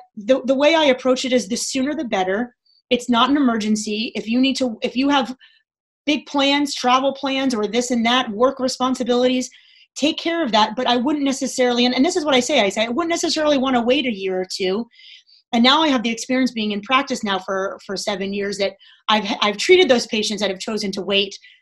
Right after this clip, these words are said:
a year or two, and it makes everything a lot more difficult when, when we finally get in there to fix it. Um, and so there is definitely a timeliness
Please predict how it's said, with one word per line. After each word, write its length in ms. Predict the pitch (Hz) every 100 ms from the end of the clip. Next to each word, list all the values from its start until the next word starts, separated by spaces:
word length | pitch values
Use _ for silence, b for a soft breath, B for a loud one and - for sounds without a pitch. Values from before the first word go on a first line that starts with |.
| b _ -
a 40 |
year 260 | 214 233 220
or 60 |
two, 380 | 214 - 220 220 -
and 120 | 220
it 140 | 226
makes 460 | 233 233 233 - - -
everything 720 | 254 262 277 262 247 233 226 - _ _ _ -
a 80 | 214
lot 200 | 240 240
more 120 | 214
difficult 600 | 233 240 - 190 175 - _ -
when, 320 | 202 208 208
when 420 | 196 202 202 196 _ -
we 140 | 220
finally 340 | 214 214 208 196
get 140 | 196
in 80 | 202
there 120 | 185
to 60 | 180
fix 300 | - 175 -
it. 180 | - - b b b b b -
Um, 340 | 180 196 190
and 120 | 214 214
so 300 | 240 220 226
there 180 | 226
is 160 | 240 220
definitely 460 | 254 254 311 285 254
a 20 |
timeliness 640 | - 233 240 233 226 226